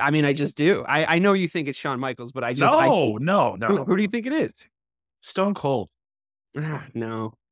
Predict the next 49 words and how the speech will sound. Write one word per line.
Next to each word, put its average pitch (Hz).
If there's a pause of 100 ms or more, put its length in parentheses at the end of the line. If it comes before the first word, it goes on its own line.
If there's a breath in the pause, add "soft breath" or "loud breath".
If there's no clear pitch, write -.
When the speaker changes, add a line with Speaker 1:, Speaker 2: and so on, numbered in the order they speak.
(140)
Speaker 1:
Come 214
on. 117
Speaker 2:
That 151
gla-, 139
Speaker 1:
No. 226
Speaker 2:
that 147
glass, 123
and, 123
uh, 120
yeah. 113 (520)
Speaker 1:
I, 202
I 208
guess. 185
I 156
mean, 170
it 170
is 185
iconic, 160
but 147
I 135
will 151
say 151
that 123
the, 123 (200)
the, 135
for 147
me, 175 (100)
and 147
I 127
think 143
for 139
a 123
lot 127
of 123
people, 120
the 127
sound 139
of 131
Real 127 (420)
American 113
is 123
the 123
sound 110
of 113
wrestling. -
And 131
I 123
think 131
that, 120